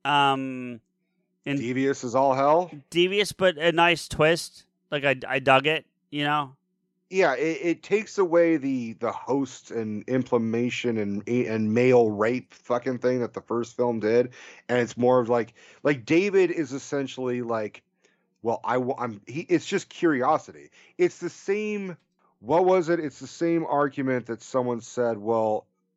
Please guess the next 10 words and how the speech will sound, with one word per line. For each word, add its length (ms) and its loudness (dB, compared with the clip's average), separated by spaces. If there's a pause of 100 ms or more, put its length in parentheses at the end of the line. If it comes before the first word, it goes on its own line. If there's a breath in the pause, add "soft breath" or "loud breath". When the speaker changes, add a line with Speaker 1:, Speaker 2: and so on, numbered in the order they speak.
(480)
Speaker 2:
how 280 0
would 180 -2
you 160 -2
feel 400 2
if 140 0
someone, 880 -4 (640)
like, 300 -6 (340 soft breath)
why 480 2
are 140 4
we, 340 -4